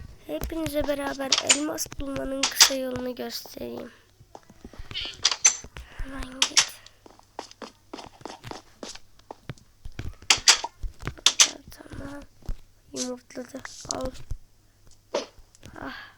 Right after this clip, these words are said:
Buradan atlıyoruz derken. Arkadaşlar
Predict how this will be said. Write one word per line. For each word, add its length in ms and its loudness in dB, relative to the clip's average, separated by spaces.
Buradan 460 -6
atlıyoruz 840 4
derken. 520 -4
Arkadaşlar 600 -4